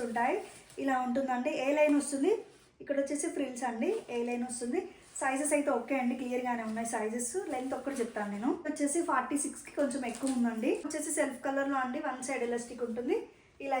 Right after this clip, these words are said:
ఇచ్చారు బాటమ్ అయితే. స్ట్రైట్ బాటమ్ ఉంటుందండి. And దుపట్టా వచ్చేసి ఈ విధంగా ఉంటుంది. అంటే పట్టు వివింగ్ అండి. అక్కడక్కడ జీరో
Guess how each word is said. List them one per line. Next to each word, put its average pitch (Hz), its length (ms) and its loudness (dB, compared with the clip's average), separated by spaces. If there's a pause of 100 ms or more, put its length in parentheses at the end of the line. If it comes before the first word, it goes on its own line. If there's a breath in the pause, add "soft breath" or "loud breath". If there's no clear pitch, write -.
ఇచ్చారు 247 340 0
బాటమ్ 226 320 -2
అయితే. 277 180 4 (140)
స్ట్రైట్ 277 400 0
బాటమ్ 269 300 0
ఉంటుందండి. 233 420 0 (580)
And 277 180 6
దుపట్టా 277 400 2
వచ్చేసి 285 400 0 (200)
ఈ - 100 -4
విధంగా 220 300 -4 (100)
ఉంటుంది. 196 260 -8 (880 soft breath)
అంటే 302 140 0 (100)
పట్టు 277 320 0
వివింగ్ 247 300 -4
అండి. 262 200 2
అక్కడక్కడ 254 340 -2 (100)
జీరో 233 140 0